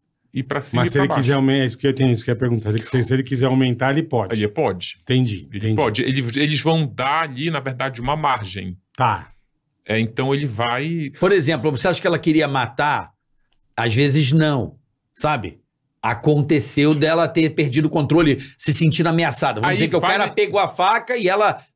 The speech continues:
Speaker 3: não
Speaker 2: Foi se defender.
Speaker 3: É, entendeu?
Speaker 1: Aí vai,
Speaker 3: Né?
Speaker 1: aí tu sabe onde é que vai pesar esse argumento?
Speaker 3: Aham.
Speaker 1: Aí o, o júri, o júri é um teatro.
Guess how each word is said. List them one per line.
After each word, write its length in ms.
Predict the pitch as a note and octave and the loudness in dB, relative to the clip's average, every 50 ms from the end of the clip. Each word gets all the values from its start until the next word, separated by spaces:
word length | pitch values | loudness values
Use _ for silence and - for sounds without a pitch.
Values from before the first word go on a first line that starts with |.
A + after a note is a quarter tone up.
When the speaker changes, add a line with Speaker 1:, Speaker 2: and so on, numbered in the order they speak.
| _ _ - | _ _ -4
Speaker 3:
não 200 | D#3 D#3 E3 E3+ | 0 2 2 4
Speaker 2:
Foi 160 | D3+ E3 E3 | 4 2 2
se 160 | D3 D3 D#3+ | 2 2 2
defender. 460 | D#3 F3 E3 E3+ F#3 F3+ E3 D3 C#3+ C#3 | 2 2 2 2 2 2 2 2 2 2
Speaker 3:
É, 400 | - F#3+ E3 C#3 A#2 A2 B2 C3 | 2 2 2 2 0 0 -2 -2
entendeu? 500 | C#3 C#3+ D3 C3+ B2 B2 B2+ C3 C#3 D3 D#3 D#3+ | -2 -2 -2 0 -2 -2 0 0 0 0 0 0
Speaker 1:
Aí 160 | E3+ F#3+ F#3 | -2 -2 -2
vai, 380 | C3 A#2+ C#3 E3 F3+ G3 G3+ | -4 -4 -2 0 0 0 0
Speaker 3:
Né? 100 | E3 F3+ F3 | 0 -2 -2
Speaker 1:
aí 120 | E3+ F3+ E3+ | -4 -4 -4
tu 60 | - | -4
sabe 240 | - A3 A3+ G#3 A#3 | -4 -4 -2 -2 -2
onde 220 | A3+ F#3 D3+ F#3+ | -4 -2 -2 -4
é 40 | E3+ | -4
que 120 | - - D3+ | -4 -8 -8
vai 240 | A#2+ C3+ E3 E3+ | -4 -4 -4 -4
pesar 580 | D#3+ - - G3+ F3+ C#3 A2 B2 E3 E3+ E3 C#3+ | -4 -4 -4 -4 -4 -4 -4 -4 -2 -2 -2 -2
esse 280 | C3+ - - - - C3 | -4 -6 -8 -6 -6 -6
argumento? 480 | A2 G#2 G#2 G#2+ A#2+ C#3 D3+ C3+ B2+ A#2+ | -6 -6 -8 -6 -4 -4 -4 -2 -2 -2
Speaker 3:
Aham. 260 | A#2+ A2 G#2+ A2+ A2+ | 0 0 0 0 0
Speaker 1:
Aí 220 | C3 C#3+ E3+ F#3+ | 0 0 0 -2
o, 60 | F#3 | -2
o 280 | E3 B2+ C3 B2 D#3+ D3+ | -4 -6 -4 -2 -2 -2
júri, 520 | B2 A2 - C3+ D#3 F#3+ G#3+ G3 D3+ C3+ | -2 -2 -2 0 0 0 0 0 0 0
o 100 | - B2+ | -2 -2
júri 280 | B2+ A2+ D#3 F#3+ F3 F3 | -4 -4 -4 -2 -2 -2
é 40 | E3+ | -2
um 80 | F3+ F#3 | -2 -4
teatro. 580 | F3+ - - A3 F#3+ C3+ - - - G2+ G2+ | -6 -4 -2 -2 -2 -2 -2 -6 -12 -18 -18